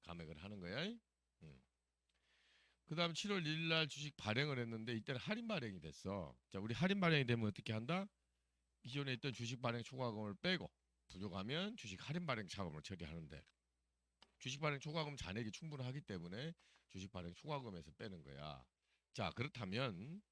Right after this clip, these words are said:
이때 요, 어, 주식 발행 초과금 자체 여기 이만 원, 칠백 원 빠지고 만 원 빠지고 이렇게 되니까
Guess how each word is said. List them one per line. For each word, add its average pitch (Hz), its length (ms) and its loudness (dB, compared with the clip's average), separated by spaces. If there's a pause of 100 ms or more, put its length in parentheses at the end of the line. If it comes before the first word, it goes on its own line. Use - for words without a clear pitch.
(520)
이때 156 520 -2 (720)
요, 113 320 -2 (320)
어, 104 140 -8
주식 123 280 -10
발행 127 240 -4
초과금 139 400 -8
자체 85 680 -4
여기 107 580 -4 (100)
이만 131 680 -2
원, 87 260 -4 (200)
칠백 156 640 -4
원 120 140 -4
빠지고 113 560 -4
만 101 260 0
원 110 160 -6
빠지고 85 380 -6
이렇게 90 240 -12
되니까 135 600 -6